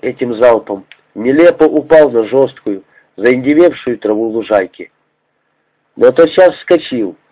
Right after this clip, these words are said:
окинув взглядом подножие высоты, где неровно залегли бойцы восьмой роты.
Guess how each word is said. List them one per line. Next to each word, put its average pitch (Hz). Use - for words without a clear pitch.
окинув 151
взглядом 135
подножие 127
высоты, 127
где 117
неровно 151
залегли 135
бойцы 110
восьмой 107
роты. 101